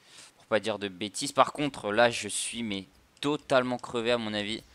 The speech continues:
Voilà, quatre-vingt-six. Donc là, je vais jouer qu'une seule mi-temps. J'espère, enfin, je verrai bien si on perd, je vais jouer tout le match, les gars, hein, mais si je vois qu'on gagne de un ou deux zéro, euh, je pense demander le remplacement.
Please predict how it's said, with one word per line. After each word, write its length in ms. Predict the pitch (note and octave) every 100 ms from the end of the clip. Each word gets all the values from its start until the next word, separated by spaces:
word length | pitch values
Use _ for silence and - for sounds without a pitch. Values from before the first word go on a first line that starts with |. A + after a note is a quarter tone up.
| - _ -
Voilà, 220 | G2 G#2+
quatre-vingt-six. 600 | - - A2+ A2+ C3 A#2+
Donc 180 | G#2 C3
là, 120 | C#3
je 80 | A#2
vais 80 |
jouer 160 | A2 C3
qu'une 200 | - F3
seule 220 | - E3
mi-temps. 380 | D3 C#3 C#3 C#3+ - - - -
J'espère, 540 | G#2+ G#2+ C#3+ - C#3+ C#3
enfin, 260 | - A2+
je 80 | G2+
verrai 220 | G#2 A#2+ B2+
bien 220 | C#3+ C#3+
si 160 | -
on 80 | A#2
perd, 420 | A2 B2+ B2+ A2+
je 120 | G2+ G2+
vais 100 | G2
jouer 140 | G#2
tout 120 | -
le 60 | G#2
match, 240 | A#2 -
les 100 | G2+
gars, 160 | G2+ A2
hein, 140 | G2+
mais 220 | G2+ F2+ - - - -
si 100 | A#2+
je 60 |
vois 100 | C3+
qu'on 140 | D3+ C3
gagne 200 | C3 B2
de 100 | A#2+
un 140 | C3
ou 80 | C3
deux 140 | A#2
zéro, 400 | A2+ A#2 A2+ B2 - - - - - -
euh, 320 | G2 G2 G2
je 140 | F#2+ G#2+
pense 420 | - C#3 C#3 -
demander 400 | G#2+ A#2+ C3 C3
le 60 | B2+
remplacement. 760 | A#2+ A#2 A#2+ - B2 B2+ C3+